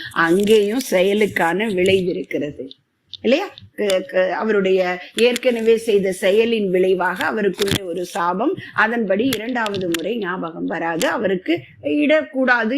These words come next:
என்கின்ற ஒரு கட்டுப்பாடு. அப்ப அத சொல்லுவாங்க, அவர் உடனே ஒரு தேர்காலை கீழே இறக்கி பிடிக்கிறாரு,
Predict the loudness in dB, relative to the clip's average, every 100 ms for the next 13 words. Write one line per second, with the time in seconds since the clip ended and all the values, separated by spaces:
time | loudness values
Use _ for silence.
0 | 2 2 0 0 0 0 0 0 -2 -2
1 | -2 -2 -2 -4 -18 -20 -10 -6 0 0
2 | 0 0 0 -2 -6 _ 0 2 2 2
3 | -2 -2 -2 0 2 0 -2 -4 -2 0
4 | 2 2 2 2 0 -2 -2 -2 0 0
5 | -2 -2 -2 0 0 0 0 -2